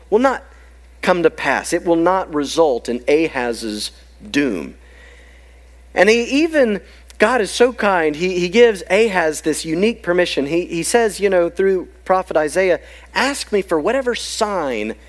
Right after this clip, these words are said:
you want, and I'll do it so that you can know that I will protect you." You think about that. I mean, you could, you could ask for anything. "All right, God, make the sky, I don't know, green for an hour so that I know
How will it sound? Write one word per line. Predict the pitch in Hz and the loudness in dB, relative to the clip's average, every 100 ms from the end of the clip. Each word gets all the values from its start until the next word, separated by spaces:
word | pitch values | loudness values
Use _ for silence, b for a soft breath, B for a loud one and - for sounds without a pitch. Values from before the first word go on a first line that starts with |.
| b b | b b
you | 160 208 | -2 0
want, | 151 214 - - - b b b | 2 0 -4 -14 -20 b b b
and | 135 151 | -2 -2
I'll | 143 | -2
do | - 285 233 | -4 0 0
it | 143 | 0
so | 165 | -2
that | 151 180 | -2 -2
you | 254 | -2
can | 175 147 180 | -2 -4 -2
know | 320 285 127 107 127 - B B B B | 0 0 0 0 -2 -6 B B B B
that | 127 - | -4 -2
I | 180 208 220 220 214 B B | -4 -2 -2 -4 -6 B B
will | 147 165 165 | 2 2 2
protect | 165 156 - - 165 - - | -2 -10 -10 -8 -8 -8 -10
you." | 78 65 - - - - - - - - - - - | -8 -10 -14 -20 -20 -20 -20 -20 -20 -20 -20 -16 -8
You | 247 | 0
think | 440 370 | 0 0
about | - - - | -4 -6 -4
that. | 76 | -4
I | 123 | -4
mean, | 165 | 0
you | 277 | 0
could, | 294 - B B | -2 -6 B B
you | 453 | 2
could | |
ask | - - | 2 0
for | - | 0
anything. | 175 294 - 71 62 B B B | 0 0 -2 -6 -8 B B B
"All | - | 0
right, | 196 135 | 0 0
God, | - 113 196 196 B B | -4 -2 -2 -4 B B
make | - - | 0 0
the | 277 | -4
sky, | 202 202 214 208 190 B B | 0 2 2 0 -2 B B
I | 185 | -2
don't | 254 139 | 0 0
know, | 127 175 | 2 2
green | 165 123 170 240 247 143 120 | 0 -4 2 2 2 0 0
for | 151 | -2
an | 139 | 0
hour | 139 107 | -2 -4
so | 110 165 | -2 2
that | 220 | 4
I | 269 | 4
know | 196 202 285 180 160 165 | 2 2 4 4 4 2